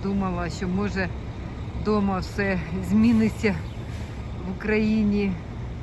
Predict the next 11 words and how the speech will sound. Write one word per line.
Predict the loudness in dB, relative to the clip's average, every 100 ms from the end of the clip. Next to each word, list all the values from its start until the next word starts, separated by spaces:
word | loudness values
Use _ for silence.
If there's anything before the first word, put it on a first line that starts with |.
| -10 -8 -8 -6
в |
кращу | 0 2 2 0 -4
сторону, | -4 -2 0 0 0 0 0 -2 -4 -8 -8 -8 -8 -8 -8 -8 -8 -8 -4
але | -2 0 0 0
поки | -2 -2 0 -2 -2 -4 -4 -2
не |
видно | 0 0 0 -2 -2
кінця | -4 -4 -4 -4
краю | -2 -2 -2 -4
цій | -6 -4
війні | -2 0 0 0